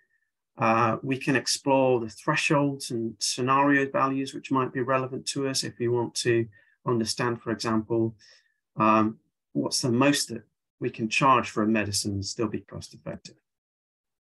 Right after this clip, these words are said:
Um, helps us to characterize the degree and source, and source of uncertainty. By the use of sensitivity analysis, we can see what is driving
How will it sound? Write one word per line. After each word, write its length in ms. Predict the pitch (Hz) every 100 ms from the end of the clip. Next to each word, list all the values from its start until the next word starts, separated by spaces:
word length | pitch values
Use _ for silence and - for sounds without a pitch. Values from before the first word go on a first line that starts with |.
| _ _ _ _ _ _ -
Um, 220 | 101 90
helps 480 | - - 147 - -
us 200 | 131 -
to 360 | - - 117 110
characterize 580 | - 139 - - 120 113
the 80 |
degree 460 | 110 120 127 131 131
and 120 | 113
source, 420 | - 127 123 - -
and 240 | 123 110
source 340 | 107 147 127 123
of 60 |
uncertainty. 800 | 117 110 - 156 160 160 165 165 - _ _ _ _ _ _ _ _ _ _ _ _ _ _
By 120 | 123
the 80 | 123
use 240 | 131 131 -
of 140 | 110
sensitivity 560 | 160 123 - 143 131 143
analysis, 540 | 135 131 - 135 -
we 100 | 135
can 240 | 131 139
see 340 | 131 - 185 165
what 220 | 131 110
is 80 | 113
driving 600 | - 135 135 110 98